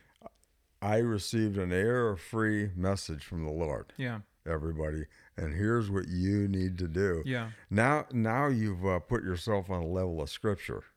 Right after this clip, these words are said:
Speaker 2: Yeah.
Speaker 1: So what's to keep you from writing your own Scripture <laughs> at that point?
Speaker 2: Yeah.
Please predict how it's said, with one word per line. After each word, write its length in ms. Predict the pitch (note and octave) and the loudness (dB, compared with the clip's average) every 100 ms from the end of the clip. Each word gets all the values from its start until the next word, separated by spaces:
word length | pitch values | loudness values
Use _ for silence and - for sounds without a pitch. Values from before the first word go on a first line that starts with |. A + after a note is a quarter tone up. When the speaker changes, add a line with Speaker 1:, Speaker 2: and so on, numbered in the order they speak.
| - | -8
Speaker 2:
Yeah. 220 | C#3 A2+ G2 - - _ | -4 -4 -8 -20 -20 _
Speaker 1:
So 520 | - - A2 G#2+ G2 F2 _ _ _ _ _ _ _ - | -8 2 4 6 2 -2 _ _ _ _ _ _ _ -18
what's 420 | - F#2 B2 A2+ - | -8 2 2 2 -2
to 120 | G2+ | -4
keep 300 | - B2+ A#2 _ _ _ _ _ - | 0 0 0 _ _ _ _ _ -8
you 440 | F#2 A#2 A#2 F#2+ | -2 2 2 2
from 280 | F#2 F#2+ F2+ | 0 -2 2
writing 360 | G2 G#2+ G2 F2+ | 4 4 2 2
your 180 | F#2+ | 2
own 180 | G2 F2 | 2 0
Scripture 600 | - C#3 C3+ - - - _ | -2 0 0 -2 -8 -10 _
<laughs> 120 | - | -12
at 120 | G2 | -6
that 220 | G2 F2+ | -6 -6
point? 320 | - F#2 D2+ - | -4 -2 -2 -4
Speaker 2:
Yeah. 280 | C#3+ A#2+ | 0 0